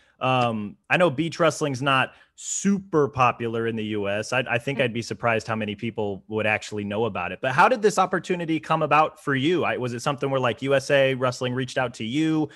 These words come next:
Did you have to sign up? I, did you have to go through, like, a world team trial process? Like, how, how did this happen?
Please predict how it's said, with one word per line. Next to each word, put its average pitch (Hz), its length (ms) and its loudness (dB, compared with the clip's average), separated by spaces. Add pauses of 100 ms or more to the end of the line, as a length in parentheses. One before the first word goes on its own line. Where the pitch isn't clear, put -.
(160)
Did 101 160 -10
you 110 140 -4
have 113 180 0
to 101 100 -10
sign 104 360 -4
up? 143 320 6
I, 104 140 0
did 98 120 -10
you 95 60 -6
have 110 200 0
to 127 80 -2
go 120 120 0
through, 120 140 -4
like, 117 140 -2
a 104 60 -2
world 113 220 -4
team 123 160 -4
trial 113 320 0
process? 139 640 0
Like, 113 140 0
how, 120 180 2
how 139 160 4
did 156 140 0
this 139 120 -2
happen? 78 420 -4